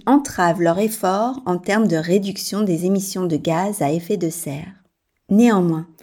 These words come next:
l'introduction progressive de bus cent pour cent bio G N V sur le réseau, c'est-à-dire des véhicules alimentés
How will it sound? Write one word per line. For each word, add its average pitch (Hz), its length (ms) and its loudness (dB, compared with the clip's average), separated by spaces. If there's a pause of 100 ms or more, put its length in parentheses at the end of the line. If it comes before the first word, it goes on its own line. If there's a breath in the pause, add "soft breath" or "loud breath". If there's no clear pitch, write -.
(320 soft breath)
l'introduction 240 720 0
progressive 220 720 -4
de 160 100 -2
bus 185 480 -4 (260 soft breath)
cent 262 240 0
pour 262 200 -2
cent 165 180 -2
bio 175 240 0
G 254 140 2
N 175 180 2
V 190 140 0
sur 190 160 -4
le 156 100 -2
réseau, 165 380 -6 (400 loud breath)
c'est-à-dire 190 680 0
des 165 140 -2
véhicules 190 640 -2
alimentés 202 720 -2